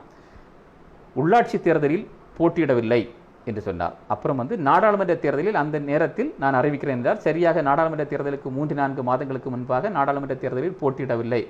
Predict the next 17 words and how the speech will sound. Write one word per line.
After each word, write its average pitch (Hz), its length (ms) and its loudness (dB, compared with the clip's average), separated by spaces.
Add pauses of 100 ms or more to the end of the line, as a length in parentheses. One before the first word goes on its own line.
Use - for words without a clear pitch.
என்று 104 140 -8
சொல்லிவிட்டார். 92 520 -4 (440)
அவர் 117 260 2
சொன்னது, 160 580 0 (680)
வர 127 220 6
இருக்கின்ற 190 440 4
சட்டமன்ற 165 480 2
தேர்தலில், 131 480 0 (380)
நமக்கே 156 380 2
தெரியும், 139 440 0 (200)
ரெண்டாயிரத்தி 165 500 2
பதினேழு 151 360 -2
காலகட்டத்தில் 139 680 -2
சட்டமன்ற 156 460 -2
தேர்தல் 147 420 -4
என்றும் 185 420 -2 (120)
வரலாம், 127 460 4